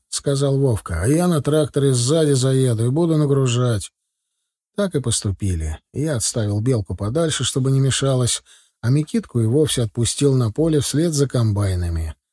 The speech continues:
Вовка с Сашкой, сидя как один в кабине, стали загружать рассыпанный ячмень обратно в газон. Колючая ячменная пыль клубилась над кузовом казачковской машины.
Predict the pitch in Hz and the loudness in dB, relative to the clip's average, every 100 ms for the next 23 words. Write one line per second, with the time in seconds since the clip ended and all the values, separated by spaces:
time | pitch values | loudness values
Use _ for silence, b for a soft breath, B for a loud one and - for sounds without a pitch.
0 | _ _ _ 101 113 95 90 - - 147 | _ _ _ -2 -2 -2 -4 -4 -2 -2
1 | 143 135 120 - 143 131 117 120 127 123 | -2 -2 -2 0 0 0 -2 -2 0 0
2 | 127 117 123 117 127 127 113 - 175 180 | 0 0 0 0 2 2 0 0 0 0
3 | 139 123 123 117 143 143 120 110 - 127 | 0 0 0 0 0 0 0 -2 0 -2
4 | 117 110 104 92 131 156 143 107 113 110 | 0 0 0 -2 0 0 0 0 0 0
5 | 113 107 110 101 104 98 82 76 _ _ | -2 -2 -2 -2 -2 -2 -2 -6 _ _
6 | _ _ _ _ _ 127 190 185 123 113 | _ _ _ _ _ -2 0 0 0 0
7 | 101 123 117 117 101 127 110 113 113 123 | 2 2 2 2 2 0 0 0 0 0
8 | 113 101 104 101 156 170 151 147 135 113 | 0 0 -2 -2 0 2 2 2 0 0
9 | 104 101 - 110 - 107 98 95 - 90 | -2 -2 -4 -4 -4 -4 -2 -2 -2 -4
10 | 80 76 | -4 -6